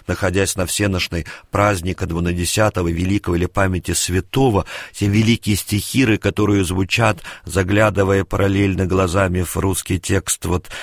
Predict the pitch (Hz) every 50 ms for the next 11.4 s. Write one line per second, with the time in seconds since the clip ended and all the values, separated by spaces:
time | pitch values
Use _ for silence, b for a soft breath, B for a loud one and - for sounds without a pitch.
0 | B B - - 95 104 101 - 107 107 101 - - 107 - - - - - 139
1 | - - - - 101 110 110 110 95 92 104 101 95 104 107 107 110 120 131 127
2 | 117 113 110 - - - 98 110 110 110 113 117 110 B B B B B B B
3 | B - 95 113 104 92 110 110 104 101 120 120 131 127 104 - - - - 98
4 | 98 95 120 123 123 120 117 - - - 117 107 - - - 98 92 90 95 107
5 | 107 107 107 104 95 92 B B B B B B - - 104 104 101 101 98 98
6 | 98 98 - - - _ - 135 123 104 107 131 139 135 - - - 117 - -
7 | - 107 - 98 110 98 117 107 110 107 98 90 110 110 110 113 123 120 104 B
8 | B B B B - - 95 101 101 101 98 85 110 - - 117 110 - - 117
9 | 110 101 - 127 120 - - - 113 98 - - - 92 - - - 92 - 101
10 | 101 95 95 92 87 - - - - - 98 90 - - 87 87 90 85 - 90
11 | 85 82 82 82 80 80 76